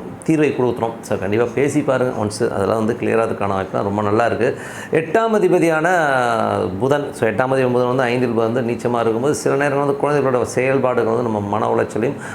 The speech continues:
மன காயங்களும் ஏற்படுத்தும். நண்பர்கள் விஷயங்களும் கொஞ்சம் கவனமா இருந்துங்க. ஏன்னா இப்பயும்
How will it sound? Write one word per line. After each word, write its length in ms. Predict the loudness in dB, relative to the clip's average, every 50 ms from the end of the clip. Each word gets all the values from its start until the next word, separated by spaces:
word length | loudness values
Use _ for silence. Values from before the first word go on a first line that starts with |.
| -10 -6
மன 180 | -4 -2 0 0
காயங்களும் 580 | -2 0 0 0 0 0 0 0 0 2 2 2
ஏற்படுத்தும். 560 | 0 0 0 -2 -2 0 0 0 0 -2 -4 -2 -2
நண்பர்கள் 500 | 0 0 2 2 2 2 2 4 2 2
விஷயங்களும் 460 | 2 0 0 -2 -2 -2 0 -2 -2
கொஞ்சம் 260 | -2 -2 -2 -2 0
கவனமா 300 | 0 0 0 0 0 -2
இருந்துங்க. 280 | -2 0 0 0 0 0
ஏன்னா 240 | 0 0 0 0 0
இப்பயும் 300 | -2 -2 -2 -2 -2